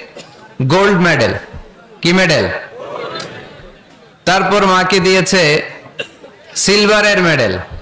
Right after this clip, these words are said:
ঠিক কি না? এরপর ইসলাম মাকে দিয়েছে ব্রোঞ্জ মেডেল, আর বাবাকে দিয়েছে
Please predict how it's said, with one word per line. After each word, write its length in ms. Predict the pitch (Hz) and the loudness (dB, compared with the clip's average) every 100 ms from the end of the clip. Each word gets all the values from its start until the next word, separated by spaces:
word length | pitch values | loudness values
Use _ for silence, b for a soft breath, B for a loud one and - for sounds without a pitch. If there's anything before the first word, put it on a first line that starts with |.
| - - - - - | -18 -20 -20 -20 -8
ঠিক 180 | - 175 | -4 0
কি 100 | 185 | 2
না? 220 | 175 113 101 - - - - - - - - | 2 0 -2 -8 -14 -18 -10 -8 -8 -8 -2
এরপর 300 | 156 160 185 | 0 2 2
ইসলাম 340 | 180 190 180 | 2 2 2
মাকে 300 | 165 170 185 | 2 2 2
দিয়েছে 580 | 175 180 175 180 135 - - - - - 117 | 2 2 2 2 2 0 -8 -20 -20 -10 -4
ব্রোঞ্জ 500 | 110 175 202 202 156 | 0 2 4 4 4
মেডেল, 420 | 156 131 107 92 - - - - - - - - | 2 2 0 -2 -6 -14 -16 -20 -20 -20 -18 -4
আর 160 | 139 139 | 0 2
বাবাকে 440 | 131 147 170 165 | 2 2 2 2
দিয়েছে 580 | 156 156 151 156 135 117 | 2 2 2 2 0 0